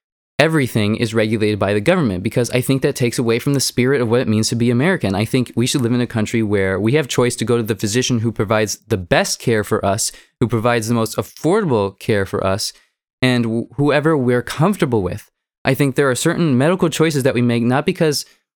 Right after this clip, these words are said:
and, you know, it extends beyond the situation or beyond the characteristic of ability or cost. It also extends into personal characteristics. Is there somebody that we trust?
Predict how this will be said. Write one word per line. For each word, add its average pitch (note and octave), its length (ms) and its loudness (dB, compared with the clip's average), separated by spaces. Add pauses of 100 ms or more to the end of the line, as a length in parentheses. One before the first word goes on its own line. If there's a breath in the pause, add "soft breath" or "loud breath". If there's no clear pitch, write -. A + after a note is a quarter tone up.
(160)
and, C3+ 380 -2
you D3 140 2
know, D3 120 0
it C3+ 120 2
extends C#3+ 380 0
beyond D3 600 0
the B2+ 80 0
situation C3+ 720 0
or B2 180 0
beyond B2+ 640 0 (140)
the B2+ 200 2
characteristic C3+ 580 0
of A2+ 100 -6
ability C3+ 400 2
or G#2+ 80 2
cost. D#3 440 0
It B2+ 60 0
also D3 260 0
extends C3+ 360 0
into B2+ 200 0
personal C#3 360 0
characteristics. C3+ 800 -2
Is C#3+ 200 0
there F3 160 2
somebody D3 540 2
that C3+ 180 0
we B2+ 160 0
trust? - 680 -2